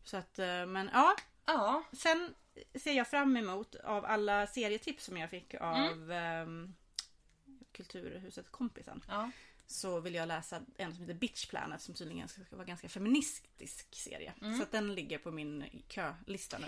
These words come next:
Speaker 2: Jag älskar feministiska serier.
Speaker 1: Mm.
Speaker 2: Jag tror att det ska bli min grej. Och så ska jag bli serietecknare.
Speaker 1: Mm.
Speaker 2: Det ska bli mitt nya jobb.
Speaker 1: Ser du fram emot något annat?
Speaker 2: Ehm.
Speaker 1: Förutom att bli serietecknare?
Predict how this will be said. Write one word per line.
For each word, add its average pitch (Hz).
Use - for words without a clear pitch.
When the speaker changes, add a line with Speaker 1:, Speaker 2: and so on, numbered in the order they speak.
Speaker 2:
Jag -
älskar 220
feministiska -
serier. -
Speaker 1:
Mm. 214
Speaker 2:
Jag 269
tror 185
att 180
det 175
ska -
bli 170
min 156
grej. 123
Och 190
så 170
ska -
jag 160
bli 160
serietecknare. -
Speaker 1:
Mm. 262
Speaker 2:
Det 220
ska -
bli 160
mitt 139
nya 139
jobb. -
Speaker 1:
Ser 269
du 254
fram 277
emot 254
något 262
annat? 254
Speaker 2:
Ehm. 226
Speaker 1:
Förutom 220
att 233
bli 240
serietecknare? 233